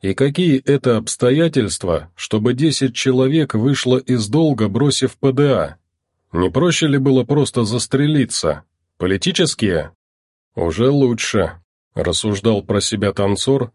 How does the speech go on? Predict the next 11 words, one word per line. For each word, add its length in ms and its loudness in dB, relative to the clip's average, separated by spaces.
глядя 480 0
в 100 -8
грудь 260 0
свободовцу 920 0
и 80 0
холодно 540 0
вычисляя 640 0
схему 440 0
работы 480 0
с 120 -4
Лукашем. 680 -4